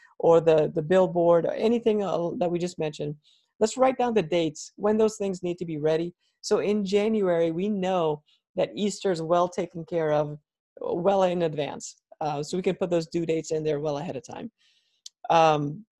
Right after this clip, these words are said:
all right, so let's keep on looking at some of these questions. Uh, the next one is, what are the event details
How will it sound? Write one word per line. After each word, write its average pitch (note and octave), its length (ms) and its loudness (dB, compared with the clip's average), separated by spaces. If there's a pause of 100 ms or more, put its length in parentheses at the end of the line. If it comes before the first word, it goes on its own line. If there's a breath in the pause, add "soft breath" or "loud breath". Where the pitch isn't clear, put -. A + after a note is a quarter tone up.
(480)
all G#3 120 6
right, E3+ 300 4
so A3 120 2
let's G#3 140 2
keep - 160 0
on A3+ 120 4
looking G#3+ 220 4
at F#3 100 -2
some F#3+ 180 -2
of F#3 60 -2
these F#3 260 -4 (140)
questions. F3+ 680 -2
Uh, E3 100 0
the F#3 100 2
next G3+ 260 -2
one G3+ 160 0
is, F#3 200 -2 (380 soft breath)
what A3 180 4
are B3 140 6
the A3+ 140 4
event F#3 520 0
details G3+ 720 -2